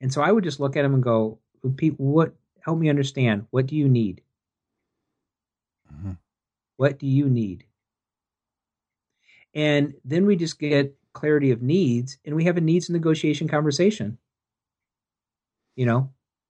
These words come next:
Speaker 2: In terms of what you're able and it's appropriate for you to provide and, and, and what, uh, they're gonna have to go elsewhere for?
Speaker 1: Abs-, absolutely.
Speaker 2: Mm-hmm.
Speaker 1: Absolutely.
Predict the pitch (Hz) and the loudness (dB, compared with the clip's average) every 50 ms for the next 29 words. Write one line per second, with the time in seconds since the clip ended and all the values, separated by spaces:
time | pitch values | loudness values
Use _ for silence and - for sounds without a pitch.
0 | _ _ - 139 131 139 147 139 117 107 113 101 107 113 123 127 - - 117 113 | _ _ -10 -4 0 2 4 4 2 0 -4 -4 0 0 2 2 0 0 -2 -2
1 | 120 120 113 117 120 113 113 117 120 117 113 110 104 104 104 - 101 92 - - | 0 0 0 0 0 0 2 0 0 0 0 0 0 0 -2 -4 -6 -8 -6 -2
2 | - 120 120 - 120 120 104 - 113 110 113 107 - 117 101 107 104 104 107 113 | 2 2 2 2 2 0 -2 -2 0 0 2 2 0 -2 -4 -2 0 0 2 2
3 | 113 107 98 95 - 101 98 101 101 101 98 95 95 104 101 98 - - 104 98 | 2 0 -2 -4 -8 -8 -8 -8 -6 -6 -4 -2 0 2 2 2 0 0 -2 -2
4 | 95 95 90 98 104 104 98 98 101 95 - 101 98 98 98 - - 110 113 101 | 0 0 0 0 0 2 2 2 2 0 0 -2 -4 -4 -4 -8 -6 -4 -2 2
5 | 101 104 107 107 - 113 101 - 113 107 110 123 - _ _ _ _ _ - 135 | 2 2 2 2 0 -2 -2 0 2 2 2 0 -4 _ _ _ _ _ -2 2
6 | 135 131 131 - - - - - 156 156 - 165 175 196 131 110 110 - _ 104 | 2 2 2 0 -4 -6 -4 -2 -2 -2 0 2 2 4 2 2 -2 -6 _ -6
7 | 101 98 95 95 98 139 139 135 - 170 175 151 110 110 - 156 151 | -2 -2 0 0 0 0 -2 0 0 0 0 0 0 -2 -4 -2 0